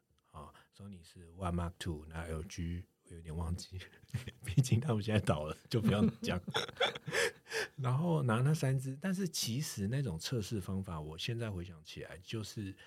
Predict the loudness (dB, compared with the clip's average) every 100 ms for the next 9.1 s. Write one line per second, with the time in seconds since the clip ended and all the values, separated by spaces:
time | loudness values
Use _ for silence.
0 | -20 -20 _ -6 -4 -2 -2 -2 -2 -4
1 | -4 -10 -6 -2 0 0 -2 -2 -4 -6
2 | -8 -12 -16 _ _ _ -20 -16 -8 -4
3 | -2 -2 -4 -4 -6 -6 -6 -6 -8 -8
4 | -8 -10 -16 _ _ -10 -4 -4 -2 -2
5 | -2 -6 -6 -4 -4 -8 -16 _ _ _
6 | _ _ _ -2 0 0 0 0 0 -2
7 | -2 -2 -2 -2 -4 -2 -2 0 0 -2
8 | -4 -8 -10 -10 -8 -8 -10 -12 -14 -16